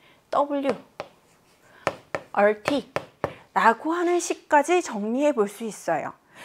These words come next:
얘네들은 무슨 의미냐면 이런 거죠. 압력과 온도가 일정해요.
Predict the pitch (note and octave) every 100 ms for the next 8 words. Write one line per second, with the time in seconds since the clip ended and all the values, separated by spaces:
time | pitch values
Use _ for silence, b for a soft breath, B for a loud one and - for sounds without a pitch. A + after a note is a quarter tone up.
0 | B B - E3+ G3 D4 D#4+ D#4 C#4+ F#3+
1 | F#3 B3 C4+ C4+ C4+ C4 A3+ F3+ F3+ D#4
2 | - _ _ G3+ G#3+ A#3 G3+ G#3 A#3+ b
3 | b b - G#3+ C4 C#4+ D4+ D4 - G#3+
4 | A3+ D4+ - A3+ A3+ A3+ A#3 C#4 A#3+ -
5 | G#3 G3+ F3+ E3+